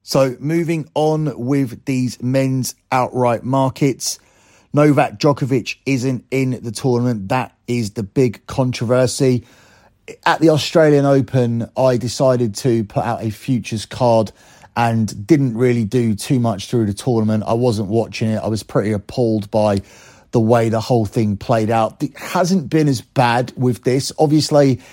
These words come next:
it's bad in a different way in terms of, um, U S players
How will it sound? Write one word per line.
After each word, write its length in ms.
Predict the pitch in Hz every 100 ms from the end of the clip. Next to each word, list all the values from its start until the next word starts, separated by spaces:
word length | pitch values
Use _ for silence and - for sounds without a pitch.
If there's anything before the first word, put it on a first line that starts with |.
| - -
it's 180 | 135
bad 280 | - 165 165
in 100 | 147
a 60 | 123
different 400 | 143 139 - 71
way 340 | 123 120 98
in 140 | 101 117
terms 400 | - 123 117 110
of, 340 | 113 98 95
um, 380 | 110 104 101 92 _ _
U 240 | 117 135 135
S 140 | 110
players 560 | - 131 113 107 98